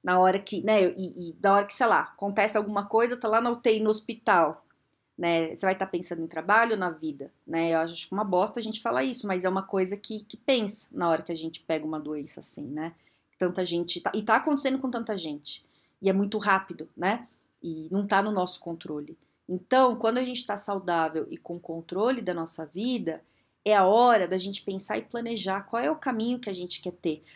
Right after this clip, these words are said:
Não é só o objetivo, sabe? Como é que você quer chegar nesse objetivo? Com leveza, né? É,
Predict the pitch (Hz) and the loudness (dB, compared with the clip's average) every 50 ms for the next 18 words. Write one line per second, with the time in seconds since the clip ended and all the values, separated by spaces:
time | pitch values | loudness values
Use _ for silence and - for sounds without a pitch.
0 | _ - 208 226 269 285 - - 269 254 247 226 202 202 190 214 202 208 - - | _ 0 4 4 6 6 6 4 4 4 4 2 2 4 2 2 2 2 -2 0
1 | 196 190 170 151 156 - - 240 240 233 202 160 160 170 - _ _ _ _ _ | 0 -2 -4 -4 -2 0 4 4 6 6 4 2 -2 -10 -12 _ _ _ _ _
2 | - 233 240 240 269 370 - 349 320 - - 294 - 254 240 - 226 208 208 208 | -2 0 2 2 2 2 2 0 0 0 0 -2 -2 -2 -2 -2 -2 -2 -2 -2
3 | 202 208 - 196 196 196 202 196 196 - - - 202 190 170 170 151 147 _ - | -2 -4 -4 -4 -4 -2 -2 -2 -2 0 -2 0 0 -2 -4 -6 -8 -16 _ -4
4 | 196 196 190 180 180 175 180 208 233 247 247 233 214 185 160 156 160 160 - _ | 0 2 4 4 2 4 6 6 6 8 8 6 4 4 0 -4 -6 -8 -10 _
5 | _ _ _ _ - 180 185 190 196 202 196 185 170 160 - - 165 165 156 - | _ _ _ _ -4 0 2 2 4 4 4 2 2 0 0 -2 -2 -2 -2 -2
6 | - - | -6 -12